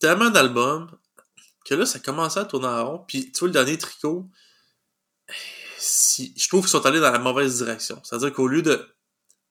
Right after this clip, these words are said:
de rester dans le, le technique, dans le, le, le mathématique, ils ont essayé d'aller vers, plus vers le pop. Et Elephant Gym, eux, ils ont pris un autre chemin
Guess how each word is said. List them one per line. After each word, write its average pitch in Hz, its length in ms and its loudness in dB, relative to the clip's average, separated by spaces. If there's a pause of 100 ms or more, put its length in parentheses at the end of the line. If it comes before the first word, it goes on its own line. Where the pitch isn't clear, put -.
de 120 60 2
rester 120 360 -2
dans 127 160 4
le, 107 120 -6
le 101 160 -14
technique, - 800 -12 (420)
dans 110 100 -12
le, 110 140 -14
le, 90 200 -18 (500)
le 113 120 -6
mathématique, 113 760 -8 (800)
ils 123 80 -8
ont 123 60 -4
essayé 165 200 4
d'aller 147 120 2
vers, 139 180 6
plus 170 200 -4
vers 131 120 2
le 117 180 -6
pop. - 340 -14 (800)
Et 117 200 -10
Elephant 151 420 -4
Gym, 208 380 -6 (600)
eux, 160 100 -2
ils 165 80 -2
ont 127 100 -4
pris 160 180 -4
un 143 80 0
autre 143 160 -4
chemin 139 260 -8